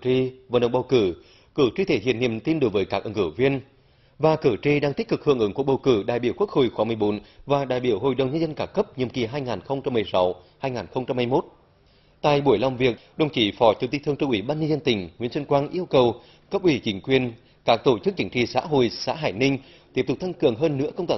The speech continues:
tuyên truyền để giúp cán bộ đảng viên và nhân dân hiểu rõ mục đích, ý nghĩa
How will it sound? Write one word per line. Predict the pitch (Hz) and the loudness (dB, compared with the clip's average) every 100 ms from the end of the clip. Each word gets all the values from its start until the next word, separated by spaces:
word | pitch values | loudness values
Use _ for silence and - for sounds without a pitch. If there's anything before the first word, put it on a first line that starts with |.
| - | -4
tuyên | 180 | -6
truyền | 139 127 113 - - - | -2 -2 -2 -10 -20 -2
để | 139 120 | 0 2
giúp | 202 | 0
cán | 123 90 | -6 -4
bộ | 117 | -2
đảng | 107 85 | -2 -4
viên | 95 143 143 - _ - | -2 -2 -2 -8 _ -4
và | 113 92 | -2 -2
nhân | 131 | -2
dân | 127 127 127 - - _ | 0 0 0 -10 -20 _
hiểu | 139 123 | -2 0
rõ | 113 | 0
mục | 180 131 175 | -2 -2 -2
đích, | 226 - | -4 -6
ý | - 113 | -4 -2
nghĩa | 113 165 | -2 -4